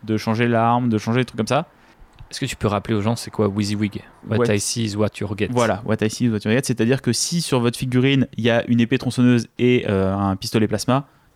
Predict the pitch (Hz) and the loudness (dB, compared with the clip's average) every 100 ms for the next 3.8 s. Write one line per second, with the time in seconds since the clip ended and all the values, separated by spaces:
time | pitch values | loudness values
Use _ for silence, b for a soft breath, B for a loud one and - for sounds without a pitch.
0 | _ 107 101 107 107 101 117 110 120 131 | _ -2 0 0 0 2 2 4 4 4
1 | 123 117 107 101 117 117 107 - - 104 | 4 2 -2 -2 0 0 -2 -4 -4 -4
2 | 101 - - B B 113 101 B B B | -6 -10 -16 B B -10 -10 B B B
3 | _ 127 131 127 107 104 101 | _ 2 4 4 4 0 -2